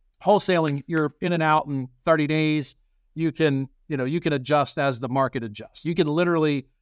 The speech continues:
if values drop today, you can modify your offers tomorrow, right? Um, the way that we do it is we, we try and buy everything at wholesale, and we try and retail everything.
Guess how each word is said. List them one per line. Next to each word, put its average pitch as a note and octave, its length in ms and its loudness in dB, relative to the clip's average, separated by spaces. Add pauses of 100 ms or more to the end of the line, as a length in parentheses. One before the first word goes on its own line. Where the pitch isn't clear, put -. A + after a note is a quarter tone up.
(120)
if C#3+ 160 -4
values E3 480 2
drop - 300 2
today, D3+ 300 2
you D#3 220 -2
can C#3 160 -2
modify D3 520 2
your C3+ 260 -2
offers C3 440 -2
tomorrow, A#2 360 -8 (420)
right? C3+ 260 0 (1000)
Um, C3+ 540 2 (1900)
the D#3 120 -2
way G3 220 6
that G#3+ 160 2
we G3 160 2
do E3 160 2
it D3+ 80 2
is C3+ 180 -6
we, E3 200 0
we D#3 180 -2
try F3+ 260 2
and D#3 80 0
buy D3+ 260 2
everything E3+ 440 0
at C#3 80 -2
wholesale, F#3 600 -4 (880)
and D#3 160 0
we D3+ 100 2
try F3+ 360 2
and C#3+ 280 0
retail D#3 560 0
everything. C#3+ 380 -2